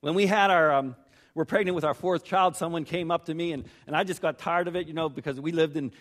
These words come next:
in, um, uh, Massachusetts, where having larger families was, was really wrong. And, um,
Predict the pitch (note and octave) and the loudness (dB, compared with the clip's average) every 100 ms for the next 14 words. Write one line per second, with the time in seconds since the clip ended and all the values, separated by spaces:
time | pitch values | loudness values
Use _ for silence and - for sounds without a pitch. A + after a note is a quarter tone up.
0 | - - D3 C3 B2+ A#2+ A#2+ B2 D3+ E3 | -12 -4 -2 -2 -6 -8 -10 -8 -4 -4
1 | C#3 - E3 D#3+ C3 C3+ C#3 D3+ D3 B2 | -6 -4 -4 -4 -8 -6 -4 -4 -6 -4
2 | C#3 D3 D3 - C#3+ C#3+ C#3 A#2+ A#2 - | -2 -2 -4 -6 -6 -6 -8 -8 -12 -14
3 | _ A#2+ G#2+ A#2 F3 D3+ A#2+ B2+ C3 C3+ | _ -16 -10 0 0 0 -2 -2 -4 -6
4 | - _ - C#3+ C#3 C3+ C3 B2 | -12 _ -14 -6 -4 -4 -6 -8